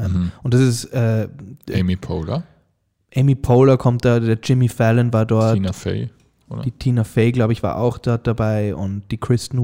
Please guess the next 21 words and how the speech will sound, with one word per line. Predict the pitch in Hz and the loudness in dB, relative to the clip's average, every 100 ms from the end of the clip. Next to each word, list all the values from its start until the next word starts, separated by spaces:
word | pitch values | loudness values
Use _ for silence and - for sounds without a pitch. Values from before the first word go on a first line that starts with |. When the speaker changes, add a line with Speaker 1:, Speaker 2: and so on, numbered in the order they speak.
| 127 | 2
Speaker 1:
Wiig | 123 123 - | 2 0 -10
und | 117 107 | -8 -2
was | - | 0
Speaker 2:
Ja. | 92 | 2
Speaker 1:
weiß | - | 0
ich. | - | -2
Also | 143 | 2
da | 165 | 2
gibt's | 156 | 2
schon | 160 147 | 2 2
ganz | 131 | 2
Speaker 2:
Sehr | 120 | 4
Speaker 1:
viele. | 127 123 | 4 4
Speaker 2:
viele | 101 98 95 95 - _ _ - _ _ _ _ _ - | 2 2 2 0 -6 _ _ -20 _ _ _ _ _ -6
Speaker 1:
Mittlerweile, | - 151 156 139 - - | 4 6 6 4 4 4
Speaker 2:
Komödianten. | 147 143 87 - | 2 -2 -4 0
Speaker 1:
m-, | 147 147 | 2 2
mittlerweile | 143 147 127 123 | 2 4 4 4
A-Lister, | 117 123 120 113 - 117 110 107 - | 2 2 2 0 0 -2 -2 -4 -8
ähm, | 123 113 107 | -2 -2 0
Speaker 2:
Ja. | 95 | -2